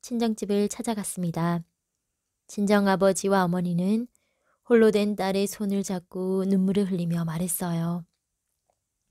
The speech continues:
"젊은 나이에 남편도 없이 어떻게 혼자서 산단 말이냐. 당장 시댁에 가서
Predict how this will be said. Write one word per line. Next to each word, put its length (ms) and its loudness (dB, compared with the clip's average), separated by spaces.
"젊은 440 2
나이에 540 0
남편도 540 0
없이 360 -4
어떻게 540 4
혼자서 460 0
산단 380 -4
말이냐. 640 -2
당장 460 -2
시댁에 460 -2
가서 380 2